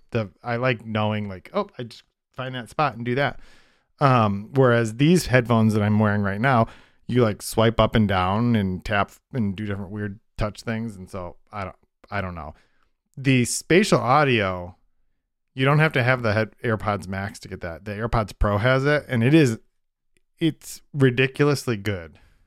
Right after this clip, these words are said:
I use that word because if you're watching something that takes advantage of it, which are, like, surround sound type things,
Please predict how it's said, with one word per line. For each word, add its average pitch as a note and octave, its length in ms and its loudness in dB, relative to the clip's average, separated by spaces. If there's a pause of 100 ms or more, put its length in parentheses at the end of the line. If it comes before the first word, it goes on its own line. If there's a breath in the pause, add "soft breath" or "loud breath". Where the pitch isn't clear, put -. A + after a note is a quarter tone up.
(260)
I C3 60 -6
use A#2+ 220 -2
that B2+ 200 0
word B2 380 0 (680 soft breath)
because A#2+ 560 2 (500)
if C#3 160 0
you're B2+ 100 4
watching A#2+ 460 2
something C#3 480 0
that A2+ 160 -2
takes A#2+ 240 -4
advantage G#2+ 440 -4
of C#3+ 120 2
it, D3+ 240 0 (640 soft breath)
which C3 240 2
are, A2 180 6
like, G2+ 160 -2
surround G2 460 -4
sound A2 220 0
type A2 200 -4
things, A2 460 -6